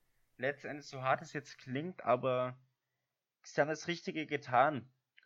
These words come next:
Definitiv, und jeder weiß es auch. Aber unterm Strich stand die Spielaufgabe da und am grünen Tisch wurde halt nur entschieden,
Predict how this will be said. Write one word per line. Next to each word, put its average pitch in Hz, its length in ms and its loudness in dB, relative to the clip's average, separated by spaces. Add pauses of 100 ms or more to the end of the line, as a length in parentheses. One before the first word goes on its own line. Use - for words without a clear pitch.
Definitiv, 135 480 -10
und 123 80 -4
jeder 131 280 -2
weiß 117 300 4
es 113 140 -14
auch. 87 280 -6 (640)
Aber 131 380 0
unterm 151 280 -4
Strich - 480 -8
stand 131 360 -8
die 117 80 -14
Spielaufgabe 113 680 -6
da 113 400 -2 (320)
und 120 140 -6
am 127 140 -2
grünen 156 260 -8
Tisch - 340 -10
wurde 143 140 0
halt 139 180 2
nur 147 120 -6
entschieden, 151 580 -10